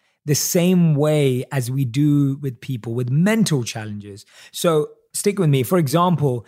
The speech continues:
if someone broke their leg and you said to them, "Don't worry, you'll get over it," <laughs> right?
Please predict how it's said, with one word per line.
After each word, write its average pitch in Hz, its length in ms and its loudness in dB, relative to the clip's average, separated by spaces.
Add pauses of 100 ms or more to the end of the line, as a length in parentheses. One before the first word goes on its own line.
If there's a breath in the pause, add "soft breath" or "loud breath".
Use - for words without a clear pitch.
(140 soft breath)
if - 140 -2
someone 208 280 2
broke 165 260 2
their 151 120 2
leg 139 600 0 (240)
and 147 160 4
you 151 80 4
said 160 260 2
to 143 80 -4
them, 139 220 2
"Don't 247 280 2
worry, 262 300 2
you'll 165 220 2
get 190 280 0
over 170 420 2
it," 101 200 -10 (100)
<laughs> - 80 -12
right? - 340 0